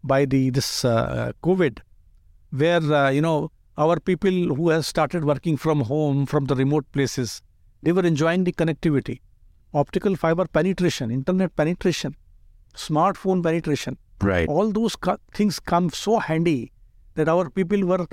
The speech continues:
Speaker 1: so comfortably working from, working from home.
Speaker 2: Right.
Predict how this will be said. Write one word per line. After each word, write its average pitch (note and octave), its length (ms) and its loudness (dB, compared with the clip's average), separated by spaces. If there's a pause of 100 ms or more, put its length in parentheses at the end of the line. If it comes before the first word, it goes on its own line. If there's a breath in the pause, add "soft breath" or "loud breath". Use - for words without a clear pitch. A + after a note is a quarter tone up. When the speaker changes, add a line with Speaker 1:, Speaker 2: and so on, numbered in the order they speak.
(120)
Speaker 1:
so G#3 260 -2
comfortably F#3+ 680 0
working D#3 340 0
from, D#3 200 -2
working C#3+ 280 0
from B2 260 -2
home. - 300 -10 (180)
Speaker 2:
Right. F2+ 420 0